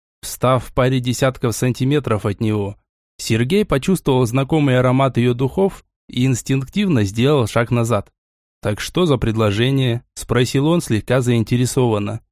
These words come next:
"Я решила, что нам в студенческом совете нужны новые лица", проговорила Лайза, не делая больше попыток вторгнуться в его личное пространство. "И вы, князь, идеально подходите для этого.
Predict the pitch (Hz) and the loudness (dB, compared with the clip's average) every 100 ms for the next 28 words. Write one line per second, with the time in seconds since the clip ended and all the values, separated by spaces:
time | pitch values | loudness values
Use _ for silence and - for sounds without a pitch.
0 | _ _ _ _ _ - 220 208 190 185 | _ _ _ _ _ 0 2 2 2 0
1 | - 247 156 - 151 156 160 - 160 147 | 2 2 2 0 -2 0 0 -2 -4 0
2 | 160 165 143 160 151 165 175 196 143 123 | 0 -2 -4 -4 -2 0 0 0 2 2
3 | 139 156 208 202 208 214 214 233 - - | 0 2 2 2 2 2 2 0 -2 -6
4 | 120 - _ _ _ - 110 107 117 120 | -6 -8 _ _ _ 0 2 4 4 4
5 | 131 127 123 170 135 107 113 139 190 190 | 4 4 4 2 2 2 2 2 2 2
6 | 175 180 175 165 156 196 180 135 - 196 | 2 0 -2 0 0 0 0 -2 -2 0
7 | 196 180 151 135 123 131 151 143 - 131 | 2 0 0 2 2 2 2 0 -2 -2
8 | 127 143 131 127 110 - 117 120 - _ | 0 -2 -2 -2 -4 -6 -10 -12 -14 _
9 | _ - 214 208 247 147 139 143 - _ | _ -2 0 2 2 2 0 0 -6 _
10 | _ - 175 160 180 185 185 190 185 220 | _ -4 -2 2 2 2 0 -2 -2 0
11 | 185 127 127 131 135 131 131 135 | 0 -2 -2 0 0 0 -2 -4